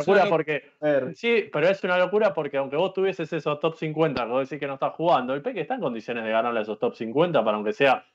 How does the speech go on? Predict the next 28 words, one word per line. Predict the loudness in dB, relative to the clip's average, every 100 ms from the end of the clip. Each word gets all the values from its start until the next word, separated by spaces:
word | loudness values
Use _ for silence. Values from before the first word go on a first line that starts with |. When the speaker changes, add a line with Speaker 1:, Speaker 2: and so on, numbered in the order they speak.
| _
Speaker 1:
están | -4 -2 -2
entre | -2
los | -2
ocho | -4 -6
mejores | -8 -2 -2
del | -2
torneo. | -4 -2 0
Bueno, | 2 2
es | 2
Speaker 2:
¿Y |
Speaker 1:
lo |
que | 2
Speaker 2:
por, |
Speaker 1:
hablamos | 4 4 2
Speaker 2:
y |
por | 2
Speaker 1:
la | 2
otra | 0
Speaker 2:
qué | -2
no | -2
Speaker 1:
vez. |
Speaker 2:
van? | -2 -4
¿Y | -10
por | -10 -8
qué | -6
no | -4
van, | -4 -4 -6
Fer? | -4 -4